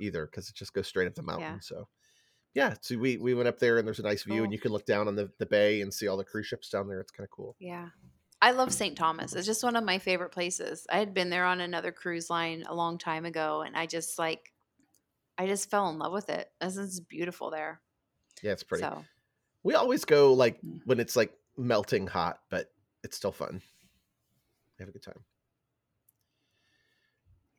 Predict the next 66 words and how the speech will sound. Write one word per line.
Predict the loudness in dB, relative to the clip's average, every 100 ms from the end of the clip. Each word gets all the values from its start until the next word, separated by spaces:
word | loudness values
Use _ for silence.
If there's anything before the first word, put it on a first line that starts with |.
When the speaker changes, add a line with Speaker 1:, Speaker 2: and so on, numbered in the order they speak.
| -4
Speaker 3:
Which, | -4 -2
in | 0 2
a | 2
cruise, | 2 0 0 -2 -2
like, | 0 2
when | 4
you're | 6
on | 4
the | 2
ship, | 2 -2 0
you | -2
don't | 0 0
really | 0 0
feel, | -2 -2 0 2
I |
mean, | 2 2
there's, | 2 -2 0
there's | 2
a | 2
little | 2 2
bit | 2
of |
wind, | 2 2 2
but | 0
you | -2
don't | -2 -2
feel | -2
how | -2 -4
hot | -2 0 0
it | -4
is | -6
out | -6 -6
there |
on | -6 -4
the | -4
ocean | -2 4
a |
Speaker 1:
No, | 6
Speaker 3:
lot | 6
Speaker 1:
you |
Speaker 3:
of | 2
Speaker 1:
get | 0
a |
good | 2
Speaker 3:
times. | 2
Speaker 1:
breeze | 2 0 -2 -8
usually. | -8 -10 -10 -8
Speaker 3:
So | 0
Speaker 2:
Yeah, | 4
Speaker 1:
Even | 6
if |
Speaker 2:
it's | 4
Speaker 1:
it's | 2
Speaker 2:
a |
Speaker 1:
really | 2 2
Speaker 2:
nice | 2
Speaker 1:
hot, | 2 0
the | -4
Speaker 2:
breeze. | -4
Speaker 1:
breeze | -4 -2
Speaker 3:
Yeah. | -2
Speaker 1:
makes | -4
a | -6
big | -8
difference. | -10 -8 -8 -6 -6
Speaker 2:
Mm-hmm. | -6